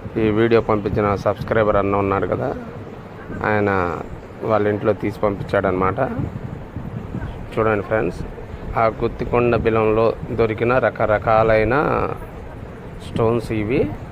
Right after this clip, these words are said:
చూడటానికైతే చాలా చాలా బాగున్నాయి ఫ్రెండ్స్. నేనైతే ఖచ్చితంగా ఇంకోసారి వెళ్ళి అక్కడ ఏరియా మొత్తం తిరిగి ఇంకో మంచి వీడియో చేస్తాను ఫ్రెండ్స్. ఎందుకంటే అక్కడ ఇలాంటి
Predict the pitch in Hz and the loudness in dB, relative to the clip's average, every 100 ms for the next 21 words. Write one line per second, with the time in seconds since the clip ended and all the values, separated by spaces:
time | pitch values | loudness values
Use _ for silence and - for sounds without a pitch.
0 | - - - - - - - - - - | -12 -10 -10 -10 -12 -12 -14 -14 -14 -14
1 | - - - - - 120 127 123 117 110 | -12 -10 -10 -6 2 4 4 2 0 2
2 | 113 139 143 - 107 107 117 110 101 110 | 2 2 2 4 2 4 2 2 4 4
3 | 110 113 104 110 135 - - 117 113 113 | 4 2 2 2 2 0 -4 0 2 2
4 | 120 131 123 107 85 - - - - - | 2 4 4 4 2 -4 -10 -10 -10 -12
5 | - - - 110 135 131 127 117 113 113 | -12 -6 -6 -4 0 2 4 4 2 0
6 | 131 123 120 120 131 120 113 123 110 92 | 2 2 2 2 2 2 4 4 4 -2
7 | - - 120 120 117 117 110 131 107 64 | -8 -2 2 4 4 2 0 0 0 -4
8 | - - - - - - - 120 127 120 | -10 -10 -10 -10 -12 -12 -6 -2 0 0
9 | - - - - - - - - - - | -2 -6 -12 -14 -14 -14 -14 -12 -12 -10
10 | - 123 110 113 107 110 113 127 113 107 | -4 -2 2 2 4 2 0 0 0 2
11 | 104 113 110 110 101 117 131 165 - - | 2 0 -2 -4 -2 0 0 0 -8 -10
12 | - - - - - - - - 113 123 | -6 -6 -6 -10 -12 -8 -6 0 2 2
13 | 120 127 117 110 104 107 127 - 113 110 | 4 4 6 6 4 2 -2 0 2 4
14 | 104 107 110 110 107 | 6 4 2 0 2